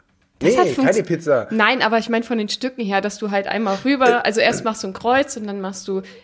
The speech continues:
Speaker 1: in den, in den Vierteln nochmal ein Kreuz.
Speaker 2: Nee, nee, nee,
Speaker 1: Sowas.
Speaker 2: nicht so übertrieben.
Speaker 1: Aber, also,
Speaker 2: Du
Speaker 1: dann
Speaker 2: konntest
Speaker 1: hast du am
Speaker 2: einfach
Speaker 1: Ende auch
Speaker 2: schön
Speaker 1: diese,
Speaker 2: runterziehen.
Speaker 1: diese Spalten.
Speaker 2: Aber das
Speaker 1: Also
Speaker 2: Gute
Speaker 1: wie so
Speaker 2: war
Speaker 1: ein Sparschäler für Mandarinen, äh, für Orangen.
Speaker 2: Genau. Ähm, nee. <laughs>
Speaker 1: Ja, du hast doch gerade gesagt, du, du nimmst es, hängst es da dran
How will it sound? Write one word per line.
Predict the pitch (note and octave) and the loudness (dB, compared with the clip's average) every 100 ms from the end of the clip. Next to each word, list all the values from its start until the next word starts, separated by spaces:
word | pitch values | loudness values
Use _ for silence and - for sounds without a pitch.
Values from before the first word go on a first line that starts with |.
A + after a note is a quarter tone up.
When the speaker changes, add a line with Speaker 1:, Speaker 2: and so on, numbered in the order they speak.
| _ | _
Speaker 1:
in | A#3 B3 A#3 | -2 0 0
den, | A3 G#3 - | -2 -2 -4
in | G#3 | -6
den | F#3+ | -8
Vierteln | - C4+ C#4 C4 B3 | 0 0 2 2 2
nochmal | A3+ A#3+ A#3 A3 | 0 0 -2 -2
ein | |
Kreuz. | A3 A#3+ A#3 B3+ - | 0 4 4 4 0
Speaker 2:
Nee, | C3+ | -2
nee, | B2+ A#2+ | 0 -2
nee, | G#2+ | 2
Speaker 1:
Sowas. | A#3+ A3+ G3+ | 2 4 2
Speaker 2:
nicht | F#3 | 0
so | |
übertrieben. | F3+ A3 G#3+ | 2 4 4
Speaker 1:
Aber, | G3 - | 0 -2
also, | G3+ | -6
Speaker 2:
Du | - _ | -8 _
Speaker 1:
dann | A3 | 0
Speaker 2:
konntest | G#3+ A3+ | 2 2
Speaker 1:
hast | A#3+ | 2
du | A#3+ | 2
am | |
Speaker 2:
einfach | G#3 | 4
Speaker 1:
Ende | A3+ G#3 | 2 2
auch | - | 2
Speaker 2:
schön | F4+ | 2
Speaker 1:
diese, | - | 2
Speaker 2:
runterziehen. | - D#3 A2+ - F#3+ | 0 0 -4 -10 -8
Speaker 1:
diese | A3 G#3+ | -6 -4
Spalten. | G#3+ - F3+ G3+ G3+ F#3 - - - | -4 -2 -2 -2 -4 -10 -12 -20 -8
Speaker 2:
Aber | B2 | -8
das | B2+ | 0
Speaker 1:
Also | A3+ | 4
Speaker 2:
Gute | A#3 | 6
Speaker 1:
wie | C#4+ | 6
so | |
Speaker 2:
war | D4 | 4
Speaker 1:
ein | |
Sparschäler | C#4+ - - - C4 A#3 | 2 -2 -4 0 0 0
für | - | 2
Mandarinen, | A3 G#3+ G3+ F#3+ F3 | 2 2 0 -2 -4
äh, | - G3 | -2 -2
für | - | 0
Orangen. | G3+ G3 F#3+ F3+ E3+ - | -2 0 -2 -4 -8 0
Speaker 2:
Genau. | F3+ G#3 G2+ - - - - _ - | 0 0 -4 -14 -20 -20 -20 _ -6
Ähm, | C#3 C3 C3 - _ _ - | -4 -2 -6 -10 _ _ -6
nee. | A#2+ C3 G#2+ - _ | -4 -2 -6 -14 _
<laughs> | - - - G#4+ - | -2 -2 2 0 4
Speaker 1:
Ja, | A3+ | 6
du | A3+ | 6
hast | C#4 | 4
doch | D4 | 4
gerade | C4+ C#4 | 4 4
gesagt, | C4 B3+ B3 | 2 2 -2
du, | |
du | A3+ A3+ | 0 4
nimmst | C4 - - | 4 4 0
es, | D4 - - | 0 0 0
hängst | B3 D4 A#3 | 0 2 -4
es | - | -4
da | G3+ | -4
dran | - A3+ B3 | 0 -2 0